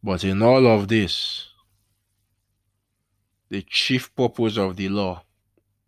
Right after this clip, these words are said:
was to reveal the gravity of sin, was to make man acquainted with his sinful nature, one, reveal the gravity of sin,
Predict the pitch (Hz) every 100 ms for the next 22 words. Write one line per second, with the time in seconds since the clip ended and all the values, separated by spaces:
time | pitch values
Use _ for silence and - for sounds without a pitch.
0 | _ _ _ _ _ _ _ 98 90 -
1 | 98 95 95 90 90 92 110 113 117 113
2 | 120 107 98 110 113 113 120 110 120 -
3 | 123 107 98 - - 113 120 127 - -
4 | 104 - 107 117 131 - 131 123 120 110
5 | 98 - 131 131 123 127 117 101 104 -
6 | 123 120 - 123 113 110 - 110 101 101
7 | 104 104 104 104 123 113 101 110 120 117
8 | 117 113 120 104 - - 110 120